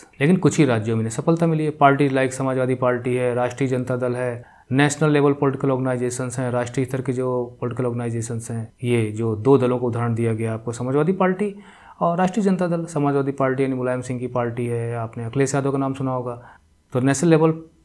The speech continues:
के भी पॉलिटिकल ऑर्गेनाइजेशंस हैं, इनके with units in several states, और कई राज्यों में इनकी यूनिट्स हैं, मतलब, ए, इनके ऑर्गेनाइजेशंस वर्क करते हैं। Some of these parties like बीजू जनता दल, जो कि उड़ीसा में है, सिक्किम डेमोक्रेटिक फ्रंट है, सिक्किम में है,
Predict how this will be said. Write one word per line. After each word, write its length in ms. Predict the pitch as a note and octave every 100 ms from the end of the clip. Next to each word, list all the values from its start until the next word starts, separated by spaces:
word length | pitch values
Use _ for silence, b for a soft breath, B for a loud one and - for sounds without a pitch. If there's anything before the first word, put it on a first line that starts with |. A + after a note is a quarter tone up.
| _
के 60 | C#3
भी 60 | D#3
पॉलिटिकल 320 | D#3 C#3+ D#3
ऑर्गेनाइजेशंस 560 | C#3+ C#3+ C#3 C3+ D3
हैं, 80 | D3
इनके 180 | C3+ D3+
with 140 | C#3+ C3+
units 300 | C#3+ D#3+ E3
in 80 | D#3+
several 320 | C3+ C3+ C3
states, 220 | C3+ A#2+ C#3+
और 120 | C#3
कई 120 | C3+
राज्यों 320 | A#2+ G#2 A#2
में 100 | C3+
इनकी 180 | D#3+ D#3+
यूनिट्स 300 | F3 G#3 G#3
हैं, 200 | F3 - B B -
मतलब, 300 | B2 B2+ A#2+
ए, 540 | B2 A#2+ A#2 A#2 A2+ -
इनके 260 | A#2+ A#2+
ऑर्गेनाइजेशंस 600 | C3 C3 B2+ B2 B2 D#3+ E3
वर्क 140 | E3
करते 240 | E3 E3 D3
हैं। 140 | C#3+ - B B
Some 240 | - E3+ E3
of 100 | D#3+
these 180 | E3
parties 300 | E3 D3 D#3
like 160 | D3 C#3+
बीजू 280 | B2 C3 C#3
जनता 280 | C3 B2+ C3
दल, 160 | B2+
जो 140 | B2 B2
कि 60 |
उड़ीसा 340 | B2+ B2 B2+ B2
में 120 | B2
है, 60 |
सिक्किम 380 | A#2+ B2 - C3+
डेमोक्रेटिक 380 | B2 A#2+ A#2+ A#2+
फ्रंट 320 | B2 A#2+ A#2+
है, 140 | A#2+ A#2+
सिक्किम 320 | A#2+ A#2+ B2
में 140 | A#2+
है, 200 | A#2+ A#2+